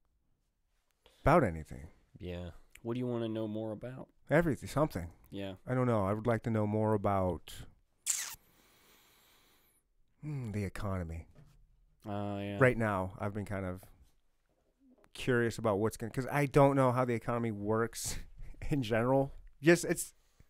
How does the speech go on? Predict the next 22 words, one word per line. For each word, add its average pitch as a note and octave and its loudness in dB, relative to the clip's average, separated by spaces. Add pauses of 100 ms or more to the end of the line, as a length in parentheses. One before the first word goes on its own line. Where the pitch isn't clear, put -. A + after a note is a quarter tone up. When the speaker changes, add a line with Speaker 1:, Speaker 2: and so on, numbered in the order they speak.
Speaker 1:
the D3+ 2
economy, E3+ 6
right? A#2 6
It's - -10 (100)
Speaker 3:
Yeah. G#2+ 0
Speaker 1:
what F#3 8
the F#3 4
fuck F#3 4
is F3+ 4
the F3+ 4
economy? D3+ 4
The A2 2
housing E3+ 8
market E3 4
crashed D3+ 2 (120)
Speaker 2:
Mm-hmm. E2+ -10
Speaker 1:
and C3 2
everyone E3 6
has F#3+ 4
to G3 -4
suffer? A3 4 (800)
Why? D3+ 8